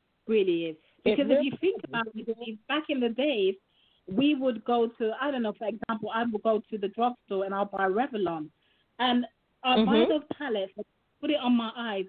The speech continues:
Speaker 1: but wipe it off, and there was nothing, there was hardly anything on there. And so you would go for the lipstick, and you use the lipstick as an eyeshadow just to get some color on there, and still. But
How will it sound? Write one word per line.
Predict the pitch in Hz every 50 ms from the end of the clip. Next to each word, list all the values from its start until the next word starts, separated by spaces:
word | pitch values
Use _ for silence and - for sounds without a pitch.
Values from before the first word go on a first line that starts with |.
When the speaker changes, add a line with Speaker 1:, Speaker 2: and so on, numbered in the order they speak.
| - -
Speaker 1:
but | 220 208 202 - - _ _ _ _ _ _ _ _ _ _ _ _ _ - 185
wipe | 196 202 226 254 269 269 -
it | 254 247 -
off, | 233 220 - -
and | 196 202
there | 202
was | 190 208 202
nothing, | 214 240 254 247 - 202 196
there | 202 226 233
was | 226 220 -
hardly | 254 254 254 233 220 214
anything | 208 208 190 - 202 190 190
on | 240 277 285 240
there. | 196 175 165 156 - _ _ _ _ _ _ _
And | - 220 220 220
so | 269
you | 240 233 226 233
would | 220 214 220
go | 233 226 220 -
for | 226
the | 202 208
lipstick, | 208 240 285 - - _ - 269 -
and | 202 196 196
you | 208
use | 190 202 202 214 196 -
the | 202
lipstick | 190 202 269 311 - _ - 208 180 -
as | 180 185 190
an | 180
eyeshadow | 175 170 175 170 170 - - 180 175 170 165 160 160
just | - - 240 262 262 - -
to | 330
get | 330 302 262 - -
some | 247 240 240 -
color | 277 262 240 208 202
on | 190 180
there, | 170 175 175 147
and | 180 185 185 - -
still. | - 294 294 247 202 170 156 - - _ _ _ _ _ _ _ _ _ _
But | - - 571